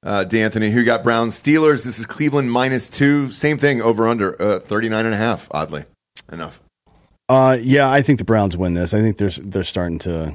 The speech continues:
Speaker 2: I mean, Nick Chubb is fucking elite.
Speaker 1: Yeah.
Speaker 2: He is a problem for any team in the N F L. And it, and it, it's, you gotta think at some point Watson's gonna start to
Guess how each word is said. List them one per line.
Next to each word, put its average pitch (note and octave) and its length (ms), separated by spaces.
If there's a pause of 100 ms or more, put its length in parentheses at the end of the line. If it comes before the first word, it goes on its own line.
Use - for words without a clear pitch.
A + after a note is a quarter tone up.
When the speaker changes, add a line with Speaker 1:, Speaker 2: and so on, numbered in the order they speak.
Speaker 2:
I G2+ 40
mean, F#2+ 280
Nick C3 160
Chubb G#2+ 380
is D#2+ 100
fucking E2+ 460
elite. D#2 640 (160)
Speaker 1:
Yeah. C2+ 240
Speaker 2:
He A2 180
is F#2 140
a E2+ 120
problem E2 520
for E2 160
any G2 200
team F#2+ 400
in F2 60
the F2 140
N F2 100
F D#2+ 180
L. E2+ 320 (300)
And G2 140
it, F#2+ 320
and G2+ 100
it, G2 180 (1040)
it's, A#2 220
you C#3 120
gotta D#3+ 200
think C#3+ 160
at A2 100
some A#2+ 200
point E2+ 280
Watson's D2+ 400
gonna D2 200
start C#2+ 240
to C#2 100